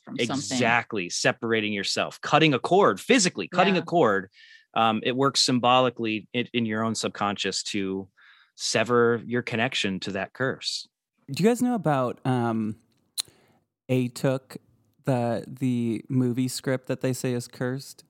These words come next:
Speaker 2: Oh, yes, I believe I do. Um, uh, were, are you talking about a script, or are you talking about that? There was, like, an actual short film that's, like, black and white. It's real creepy.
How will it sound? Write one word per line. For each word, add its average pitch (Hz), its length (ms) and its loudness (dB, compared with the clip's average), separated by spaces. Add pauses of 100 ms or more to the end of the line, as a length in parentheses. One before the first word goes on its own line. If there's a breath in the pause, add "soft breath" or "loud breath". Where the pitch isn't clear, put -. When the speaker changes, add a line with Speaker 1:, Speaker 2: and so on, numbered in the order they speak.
(220)
Speaker 2:
Oh, 170 500 2
yes, 160 480 2
I 131 80 -2
believe 139 540 2
I 117 120 4
do. 104 760 2 (560 loud breath)
Um, 113 540 4 (160)
uh, 151 80 4
were, 156 180 2
are 202 40 4
you 180 200 4
talking 220 220 4
about 139 100 4
a - 20 0
script, - 440 2
or 160 40 4
are - 40 4
you 143 100 2
talking 165 300 0
about 139 240 0
that? 120 300 4 (240)
There 131 100 2
was, 120 100 -2
like, 131 140 0
an 117 80 -2
actual 120 320 -2
short - 400 0
film 110 320 0
that's, 92 140 -6
like, 92 160 -12
black 104 300 -6
and 95 140 -6
white. 90 340 -8 (120)
It's - 100 -16
real 95 140 -4
creepy. 117 560 -4